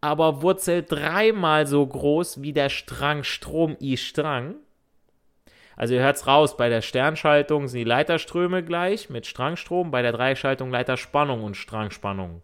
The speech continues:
gleich. Und bei dem anderen zählt dann der Faktor, Verkettungsfaktor Wurzel drei. Wenn ein Verbraucher vom Stern in ein Dreieck umgeschaltet wird,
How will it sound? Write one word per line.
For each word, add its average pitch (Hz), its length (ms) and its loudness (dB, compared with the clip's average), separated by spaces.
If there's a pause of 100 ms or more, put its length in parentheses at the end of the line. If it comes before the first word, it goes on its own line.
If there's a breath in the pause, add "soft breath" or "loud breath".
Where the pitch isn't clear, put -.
gleich. 90 580 -8
Und 92 100 -18 (200)
bei 101 100 -2
dem 104 140 -6
anderen 107 260 -4
zählt 98 200 -4
dann 95 100 -4
der 92 80 -6
Faktor, 95 640 -6
Verkettungsfaktor 101 760 -6
Wurzel 90 280 -10
drei. 85 240 -12 (680 loud breath)
Wenn 147 340 2
ein 170 220 0
Verbraucher 147 680 4
vom 113 380 -4
Stern 196 760 -4
in 147 220 -10
ein 139 240 -4
Dreieck 156 420 0
umgeschaltet 113 640 -4
wird, 131 280 -4